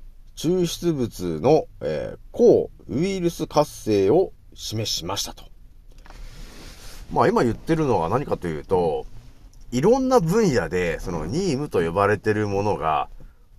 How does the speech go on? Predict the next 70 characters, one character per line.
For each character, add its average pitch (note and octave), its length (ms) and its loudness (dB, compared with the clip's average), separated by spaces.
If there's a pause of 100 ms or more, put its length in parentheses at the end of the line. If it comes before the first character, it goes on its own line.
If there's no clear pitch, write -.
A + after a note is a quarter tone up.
(180)
研 C#3+ 260 -2
究 C#3 240 -2
さ A#2+ 160 2
れ A#2 140 6
て、 - 440 2
効 C#4+ 280 -2
果 C#3+ 160 2
が G2+ 100 2
出 C#3+ 140 2
て D#3 80 4
ま G#2 140 0
す - 120 -10
よ、 E2 160 -2 (120)
効 B3 220 2
果 E3+ 60 -2
が G2+ 140 4
出 C#3 140 4
て B2 100 2
ま F2 160 -2
す - 80 -4
よ C#3+ 80 2
と F#2+ 100 -4
い G2+ 140 2 (760)
う F2 60 0
連 G2 160 2
続 F2+ 160 -4
な E2 120 -2
ん B1+ 40 -10
で - 60 -16
す - 100 -16
ね。 A2 140 -4 (1300)
で、 F3 120 0
次 A3+ 400 -4
な D3+ 200 2
ん G#2+ 100 -2
だ F2+ 160 0
け D2+ 160 -8
ど、 A2 460 2 (420)
性 G#3+ 400 0
感 G2+ 340 -6
染 D#2+ 300 -10
症。 - 320 -12 (840)
こ F2 180 -6
れ G2 100 2
も G2+ 140 -2
で F#2+ 80 -4
す - 120 -12
ね、 F#2 200 -4
今 F2+ 180 -4
ね、 F#2 220 -2
だ F2+ 140 0
い F#2 40 0
ぶ F#2 80 0
流 E2+ 60 -6
行 F#2 80 0
っ F2+ 60 0
て - 120 -8
ま C2 100 -10
す - 80 -20
よ - 120 -18
ね。 C3 260 -2
梅 F2+ 160 0
毒、 D#2+ 160 -6
梅 E2+ 180 -2
毒 D2+ 200 -6
っ C2+ 40 -10
つ - 120 -18
っ - 60 -20
て - 120 -14
ね。 A#2 200 -4